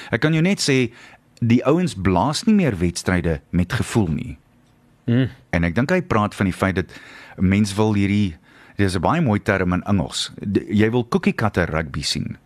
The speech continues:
Speaker 1: Dieselfde ding oor en oor. En skeieregters pas nie aan by die spelpatrone wat sekere spanne veld toe bring nie. En dan w-, wil hulle hê, dit moet inval by wat die internasionale rugby raad wil hê,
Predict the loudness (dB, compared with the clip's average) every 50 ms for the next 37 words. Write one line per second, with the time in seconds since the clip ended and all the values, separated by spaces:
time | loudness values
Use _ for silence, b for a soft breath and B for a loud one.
0 | _ _ _ 0 2 2 0 -2 -2 -2 0 0 0 2 2 2 2 2 2 2
1 | 2 2 2 2 0 0 0 0 0 0 0 -2 -2 -2 0 0 -2 -2 -2 -2
2 | -4 -4 0 0 0 0 0 0 -2 -2 0 0 2 2 2 2 0 -2 B B
3 | B B B B -2 0 0 0 0 -2 -2 -4 -6 -4 -2 -2 -2 -2 -2 -4
4 | -2 0 0 2 2 0 0 0 -2 -2 -2 -2 -2 -2 -2 0 0 -2 -2 -2
5 | -4 -2 0 0 2 2 0 -2 -2 -2 -2 -2 -2 -2 -4 -4 -4 -2 0 0
6 | 0 0 0 -2 -4 -8 -12 b b b b b b b 0 0 2 2 2 2
7 | 0 0 -2 -4 -6 -8 _ _ -8 -2 0 0 0 0 -4 -2 0 0 2 2
8 | 2 2 2 0 0 0 0 0 0 0 0 -2 -4 -6 B B B B B -4
9 | -2 0 0 0 0 0 0 0 0 0 0 0 0 0 2 0 0 0 0 0
10 | -2 -2 -2 -4 -8 -18 B B B B B B B 0 2 2 2 0 -6 _
11 | _ _ _ -2 0 2 2 0 0 0 0 2 2 2 0 0 0 -2 -4 -4
12 | -2 -2 0 0 0 0 0 0 0 0 -2 -4 -6 -6 -6 -6 -6 -8 -10 -10
13 | -12 -14